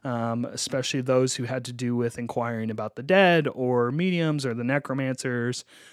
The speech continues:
sorcerers, omens. I mean, a lot of that are things that we see within the tradition of Sh-, Samhain and really in parts of, uh, Halloween celebrations too. Um, so that gives us some insight.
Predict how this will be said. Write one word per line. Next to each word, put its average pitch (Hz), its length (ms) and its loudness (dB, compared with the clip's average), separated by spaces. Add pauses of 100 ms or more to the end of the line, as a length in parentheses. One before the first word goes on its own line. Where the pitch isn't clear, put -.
sorcerers, 131 720 4
omens. 131 500 2
I 131 60 0
mean, 127 140 0
a 131 80 4
lot 147 240 8
of 131 140 0
that 131 280 2
are 131 160 -2
things 131 360 -4
that 120 140 -2
we 123 140 -4
see 127 300 -4
within 120 560 -4 (500)
the 135 80 -2
tradition 143 460 0
of 123 100 -2
Sh-, - 240 -6
Samhain 165 720 0
and 135 160 0
really 135 420 0
in 120 360 -6
parts 135 400 2
of, 127 180 -2 (420)
uh, 123 220 -2
Halloween 156 480 2
celebrations 127 800 0
too. 127 320 2 (520)
Um, 123 380 -2
so 127 360 4
that 160 200 8
gives 160 180 4
us 151 120 0
some 139 180 -2
insight. 147 640 0